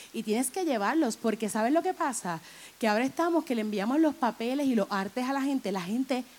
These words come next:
no lee. ¿Han visto los posts en las redes? Las boutiques. "Camisa violeta, solo me queda size X large,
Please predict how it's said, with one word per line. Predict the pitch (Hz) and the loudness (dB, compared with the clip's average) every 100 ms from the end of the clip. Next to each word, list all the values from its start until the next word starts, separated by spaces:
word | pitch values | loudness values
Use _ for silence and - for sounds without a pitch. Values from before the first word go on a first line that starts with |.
| - - | -8 4
no | 220 214 220 - - - | 6 6 4 -4 -20 -8
lee. | 202 214 202 185 156 - - - - - - - | 2 4 4 0 -6 -14 -20 -20 -20 -20 -10 0
¿Han | 247 | 4
visto | 277 320 | 6 6
los | 311 | 6
posts | 330 311 320 | 6 6 6
en | 302 | 0
las | 285 | 0
redes? | 302 202 175 165 - | 0 -2 -4 -6 -2
Las | 202 208 | 2 2
boutiques. | 196 208 233 226 - - - - - | 2 2 2 0 -4 -20 -14 -12 6
"Camisa | 294 277 311 381 | 10 10 10 10
violeta, | 381 349 311 320 320 214 180 - | 10 12 12 10 8 2 2 2
solo | - 330 381 | 12 12 12
me | 359 | 6
queda | 359 311 208 160 - | 4 4 4 2 -8
size | - 330 302 330 - | 0 2 4 2 2
X | 277 277 233 | 2 4 4
large, | 269 247 196 | 6 4 2